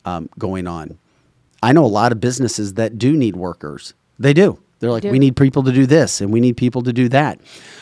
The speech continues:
Speaker 1: Um, what is that wage gonna look like? Do you really think, do you really think the government's gonna come after businesses after letting the illegals in for hiring them? Hell freaking no.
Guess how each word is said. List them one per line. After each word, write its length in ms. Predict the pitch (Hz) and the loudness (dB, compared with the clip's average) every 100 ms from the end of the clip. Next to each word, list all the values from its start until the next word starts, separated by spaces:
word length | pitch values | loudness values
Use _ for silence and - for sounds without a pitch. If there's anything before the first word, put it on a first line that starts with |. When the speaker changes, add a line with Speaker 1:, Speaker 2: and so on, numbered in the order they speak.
| - _ | -20 _
Speaker 1:
Um, 460 | 107 107 107 104 101 _ _ _ _ _ _ _ _ _ _ _ _ _ _ _ _ _ | -2 0 0 -2 -8 _ _ _ _ _ _ _ _ _ _ _ _ _ _ _ _ _
what 300 | 92 95 127 | -10 -2 0
is 120 | 131 | 2
that 220 | 127 127 | 0 0
wage 260 | 101 113 101 | 0 0 0
gonna 180 | 117 104 | 0 0
look 220 | 117 - | 0 -4
like? 420 | 80 76 - - _ _ _ _ _ _ _ _ _ _ - | -8 -10 -16 -20 _ _ _ _ _ _ _ _ _ _ -8
Do 120 | 117 | 4
you 120 | 147 131 | 4 6
really 320 | 131 139 143 | 4 4 0
think, 500 | - 131 147 151 - 110 | 0 0 0 -2 -14 -2
do 120 | 123 | 2
you 120 | 151 | 4
really 300 | 135 160 165 | 6 6 4
think 280 | 135 139 139 | 2 -2 -2
the 60 | 123 | -2
government's 480 | 120 120 127 131 - | 0 0 2 0 0
gonna 160 | 123 | -2
come 200 | - 117 | 0 0
after 260 | 120 - 107 | 0 0 -4
businesses 800 | 95 107 131 123 - 127 123 - _ _ _ | -2 -2 0 -2 0 -2 -2 -6 _ _ _
after 280 | 147 143 139 | -2 0 0
letting 300 | 135 143 147 | 2 4 4
the 80 | 139 | 4
illegals 380 | 135 139 131 123 | 4 4 4 4
in 200 | 127 135 | 2 2
for 180 | 113 | -2
hiring 440 | 98 104 120 139 147 | 0 0 2 2 4
them? 240 | 151 160 - _ _ | 2 0 -4 _ _
Hell 580 | - 175 170 165 165 - | -2 2 4 4 0 -4
freaking 840 | - - 151 143 143 135 131 127 - | -14 0 2 2 2 0 0 0 -4
no. 460 | 107 98 85 80 | -4 -4 -6 -10